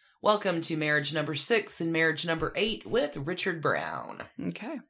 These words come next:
Speaker 1: So here's Jennifer. Life and finances in ruins.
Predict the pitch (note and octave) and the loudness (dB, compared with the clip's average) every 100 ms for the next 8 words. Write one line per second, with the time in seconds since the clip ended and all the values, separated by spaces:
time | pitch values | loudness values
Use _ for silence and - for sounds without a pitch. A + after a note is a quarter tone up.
0 | _ _ _ _ _ _ - C4+ C4+ C#4+ | _ _ _ _ _ _ 2 4 6 4
1 | C#4+ A3 G3+ G3 G#3+ B3 - _ _ - | 2 2 2 2 0 0 -6 _ _ 0
2 | C#3+ F3 F3+ F#3 E3 D#3+ D#3+ D#3+ C#3+ - | 6 6 6 -2 0 0 2 2 0 -2
3 | E3 E3+ D#3+ C#3 D#3 D#3+ D#3 - | -2 -2 -2 0 0 0 -4 -8